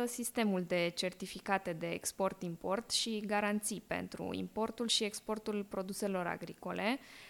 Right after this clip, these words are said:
dar, e, și elaborează și implementează procedurile privind aplicarea sistemului de intervenție pentru produsele agricole.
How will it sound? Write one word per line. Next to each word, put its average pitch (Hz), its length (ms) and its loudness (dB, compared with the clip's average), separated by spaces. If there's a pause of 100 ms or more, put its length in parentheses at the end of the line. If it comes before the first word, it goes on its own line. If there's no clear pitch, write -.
(160)
dar, 214 240 2
e, 208 360 2
și 254 220 2
elaborează 214 680 4
și - 180 2
implementează 196 920 0
procedurile 185 720 -2
privind 175 500 -2
aplicarea 196 600 2
sistemului 185 580 -2
de 185 140 0
intervenție 175 720 -2
pentru 180 360 -2
produsele 165 540 0
agricole. 165 600 0